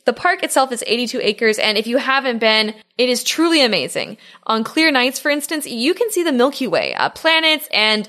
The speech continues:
all sorts of astronomical phenomena. Other spots that earned the coolest places moniker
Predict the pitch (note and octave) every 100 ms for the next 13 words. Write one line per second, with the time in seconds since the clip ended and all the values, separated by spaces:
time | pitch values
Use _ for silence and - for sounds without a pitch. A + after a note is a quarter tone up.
0 | _ - D4 E4+ - C#4+ C4+ C4 G#3+ G3+
1 | G#3+ G#3+ G3+ G3+ G3+ - G3 F#3+ F#3+ F3+
2 | F3 F2 - _ _ - - C4 D4+ -
3 | C#4+ C4+ C#4 - B3 B3 A3+ A#3 G#3 -
4 | C#4+ A3+ - B3 G#3 G#3+ G3 G3+ F#3+ F3+
5 | F#3 A3+ C4+